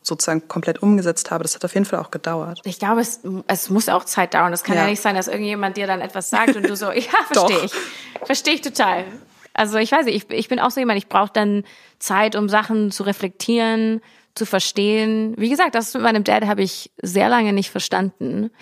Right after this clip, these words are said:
Speaker 2: Ich habe ganz lange mit diesem Satz gehadert, weil es für mich irgendwie keinen Sinn gemacht hat. Also wie gesagt, mit Depressionen, mit Leuten, die irgendwie nicht aus diesem Spiral ra-, rauskommen, aus diesem end-,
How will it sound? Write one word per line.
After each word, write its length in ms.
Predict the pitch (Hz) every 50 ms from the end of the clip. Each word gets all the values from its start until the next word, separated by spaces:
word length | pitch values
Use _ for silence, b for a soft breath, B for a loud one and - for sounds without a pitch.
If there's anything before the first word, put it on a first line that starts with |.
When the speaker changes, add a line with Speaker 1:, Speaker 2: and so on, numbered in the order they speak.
| B B B B
Speaker 2:
Ich 140 | 202 - 202
habe 100 | 190 - _ _
ganz 300 | - 208 214 233 247 226 226
lange 220 | 214 208 202 196
mit 200 | 190 202 202 - -
diesem 240 | 202 185 185 185 175
Satz 260 | 180 185 185 - -
gehadert, 720 | - 175 165 - 180 190 185 170 - - - 180 220 - _ B B B B B
weil 220 | B 170 170 175 180
es 120 | - -
für 100 | - 220
mich 220 | 226 247 262 269 -
irgendwie 680 | - 269 247 269 262 262 262 262 262 269 262 262 269 - _ _ _ _ _ _ _ _
keinen 240 | - - 226 277 269
Sinn 200 | 220 262 330 370
gemacht 360 | 285 185 - - - - -
hat. 300 | - - - - - - _ _ _ _ _ _ _ _ _ _ _ -
Also 140 | - 196 208
wie 80 | 262
gesagt, 260 | 269 302 349 359 349 285
mit 160 | 214 190 -
Depressionen, 580 | 220 220 - 226 208 - 240 254 262 269 262
mit 100 | 247 220 196
Leuten, 340 | 202 208 226 240 233 233 220
die 140 | 226 220
irgendwie 500 | - 214 226 220 208 226 220 220 220 220 B B B B B B
nicht 260 | 208 240 254 - -
aus 180 | - 208 202 -
diesem 720 | - 226 208 208 214 214 214 214 214 208 208 214 214 214 b b b b b b b b b b _ _ _ _ _ - -
Spiral 520 | - - - 214 196 220 269 294 277 247
ra-, 460 | 202 190 170 - - 87 78 - -
rauskommen, 760 | 170 180 170 175 - - - - 170 160 165 165 165 180 208 - _
aus 220 | - - 190 185
diesem 320 | - 220 208 202 208 - - - - -
end-, 420 | - - 220 247 254 220 226 208